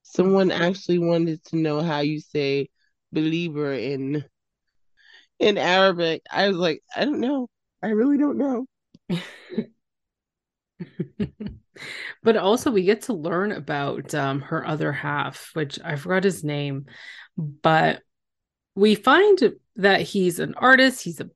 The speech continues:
Speaker 2: poet, he loves poetry. Uh, age is just a number. She's attracted to Debbie, and she's just excited. He's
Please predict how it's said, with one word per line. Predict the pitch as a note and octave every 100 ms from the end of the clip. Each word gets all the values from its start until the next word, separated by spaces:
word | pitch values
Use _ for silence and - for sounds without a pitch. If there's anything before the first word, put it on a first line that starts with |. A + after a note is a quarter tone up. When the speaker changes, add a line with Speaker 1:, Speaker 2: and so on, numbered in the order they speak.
| -
Speaker 2:
poet, | - C#4+ C4 B3 A#3+ -
he | -
loves | D#3+ E3+ C#4 D4+ -
poetry. | - B3 B3 - B3 A#3+ A#3+ - - - -
Uh, | F3+ F3 -
age | G#3+ B3 G#3+
is | D#3+
just | - C4+ -
a | A3+
number. | A3 G#3+ A3 G#3+
She's | - E3 D3+
attracted | - - - A#3+ B3 A#3+ A#3+ A3
to | A3
Debbie, | G#3+ G#3 G#3 G#3 G3+
and | F3 E3+ D#3+ D#3+
she's | - F3 E3+
just | E3+ -
excited. | - D#3 - - E3+ F3+ E3 D#3 D3+
He's | - F#3 F3+ D#3